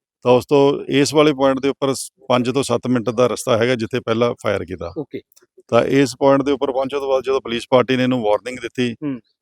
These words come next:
Speaker 1: ਤਾਂ ਇਹਨੇ ਪੁਲਿਸ ਪਾਰਟੀ ਦੇ ਉੱਪਰ ਇੱਕ ਹੋ-, ਇਹਦਾ ਮੋਟਰਸਾਈਕਲ ਗਿਰ ਗਿਆ
Speaker 2: ਹੂੰ।
Speaker 1: and ਇਹਨੇ ਇੱਕ ਫਾਇਰ ਜਿਹੜਾ ਹੈਗਾ ਆਪਣੇ ਹੋਰ ਪਿਸਟਲ ਨਾਲ ਜਿਹੜਾ
Speaker 2: ਹੂੰ।
Speaker 1: ਕੀਤਾ।
Speaker 2: ਹੂੰ।
Speaker 1: ਤਾਂ ਉੱਥੇ ਇਹਦਾ ਪਿਸਟਲ ਵੀ ਗਿਰ ਗਿਆ ਤੇ ਇੱਕ ਫਾਇਰ ਕੀਤਾ ਜਿਹੜਾ ਪੁਲਿਸ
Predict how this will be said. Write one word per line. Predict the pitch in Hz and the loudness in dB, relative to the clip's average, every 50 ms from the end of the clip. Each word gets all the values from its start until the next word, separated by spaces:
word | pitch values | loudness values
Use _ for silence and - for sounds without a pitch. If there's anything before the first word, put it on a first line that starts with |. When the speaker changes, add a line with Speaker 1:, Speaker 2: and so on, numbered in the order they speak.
| _ _ - | _ _ 0
Speaker 1:
ਤਾਂ | 117 117 123 127 139 - | 4 4 6 4 4 0
ਇਹਨੇ | - 135 135 131 135 143 143 | -2 0 0 2 4 2 2
ਪੁਲਿਸ | 123 123 123 127 120 - | 0 0 -2 -2 -2 0
ਪਾਰਟੀ | 135 127 117 131 131 | 0 0 2 0 0
ਦੇ | 120 131 | 0 -2
ਉੱਪਰ | 120 - 131 123 127 135 - - | -2 0 0 0 2 0 0 -2
ਇੱਕ | 135 123 - - | -6 -6 -4 -6
ਹੋ-, | 127 110 - - - 123 120 | -6 -6 -6 -8 -6 -4 -2
ਇਹਦਾ | 113 127 123 | 0 0 0
ਮੋਟਰਸਾਈਕਲ | 117 - - - - 110 120 123 120 117 113 101 - | 0 -2 -4 -4 -2 0 0 2 0 -2 -4 -6 -6
ਗਿਰ | 101 98 104 | -6 -6 -2
ਗਿਆ | 104 135 135 135 131 - _ _ - | 0 2 2 2 0 -4 _ _ -10
Speaker 2:
ਹੂੰ। | 147 139 117 98 - 110 110 | -8 -8 -8 -6 -4 -2 0
Speaker 1:
and | 117 113 | 0 0
ਇਹਨੇ | 120 117 123 127 120 | 0 0 0 0 0
ਇੱਕ | 110 - - 127 - - | -2 -4 -6 -6 -2 2
ਫਾਇਰ | 120 113 117 113 | 4 4 4 4
ਜਿਹੜਾ | 104 120 117 120 110 | 2 2 2 2 2
ਹੈਗਾ | 113 117 107 123 123 | 2 2 2 2 2
ਆਪਣੇ | 120 - - 113 120 120 117 113 101 _ _ _ 110 101 | 0 0 -2 -6 -6 -4 -6 -8 -10 _ _ _ -14 -8
ਹੋਰ | 107 107 110 113 117 | -6 -4 -4 -4 -6
ਪਿਸਟਲ | 98 _ - 117 - - 127 113 | -8 _ -8 -8 -8 -6 -6 -6
ਨਾਲ | 107 104 104 104 110 - - - - | -4 -4 -4 -4 -4 -6 -6 -8 -10
ਜਿਹੜਾ | 104 101 101 104 113 | -8 -6 -4 -2 -2
Speaker 2:
ਹੂੰ। | 120 110 - | -2 -4 -6
Speaker 1:
ਕੀਤਾ। | - 107 - 101 92 87 _ _ - | -8 -8 -6 -6 -8 -8 _ _ -8
Speaker 2:
ਹੂੰ। | 147 131 104 - _ _ _ _ _ _ _ _ _ _ - | -8 -8 -8 -10 _ _ _ _ _ _ _ _ _ _ 2
Speaker 1:
ਤਾਂ | 127 120 120 120 120 123 - - _ _ _ _ _ _ _ _ _ | 4 4 6 6 4 2 -2 -6 _ _ _ _ _ _ _ _ _
ਉੱਥੇ | - 139 131 - - 143 | -6 -4 -4 0 2 2
ਇਹਦਾ | 143 139 131 | 2 2 2
ਪਿਸਟਲ | 110 117 - - 135 131 | -2 -4 -6 -4 -2 0
ਵੀ | 139 139 | 0 0
ਗਿਰ | 113 131 123 120 | 2 0 0 2
ਗਿਆ | 131 135 127 | 2 0 0
ਤੇ | 127 143 131 | 0 -2 -4
ਇੱਕ | - - 120 | -4 -6 -4
ਫਾਇਰ | - 110 110 110 110 | 0 0 2 2 0
ਕੀਤਾ | 107 127 117 135 131 | 0 -2 0 0 0
ਜਿਹੜਾ | 117 123 131 131 | 2 2 2 0
ਪੁਲਿਸ | - 123 120 120 | 0 0 -2 -2